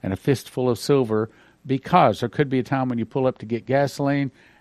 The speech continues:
and they might not want to take your loaf of bread, but you pull out a gold coin or a silver coin, and you're probably able to get anything you want,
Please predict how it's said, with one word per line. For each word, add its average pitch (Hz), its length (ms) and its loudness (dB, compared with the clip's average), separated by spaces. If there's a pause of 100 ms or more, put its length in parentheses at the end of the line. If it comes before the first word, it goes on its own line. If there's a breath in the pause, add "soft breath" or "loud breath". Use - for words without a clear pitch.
and 107 160 -4
they 147 140 2
might 170 280 2
not 147 240 -2
want 135 220 -2
to - 100 -14
take 135 320 -2
your 101 120 0
loaf 107 260 0
of 90 80 -14
bread, 104 420 0 (440 soft breath)
but 131 300 6 (200)
you 107 120 -6
pull 131 220 2
out 131 300 8
a 123 60 2
gold 131 440 4
coin 135 320 0
or 117 140 -2
a 110 40 -2
silver 127 320 0
coin, 127 340 -2
and 120 80 -6
you're 117 120 -4
probably 113 360 0
able 107 360 0
to 107 140 -4
get 110 240 -4 (100)
anything 107 380 -2
you 101 100 -2
want, 110 280 -4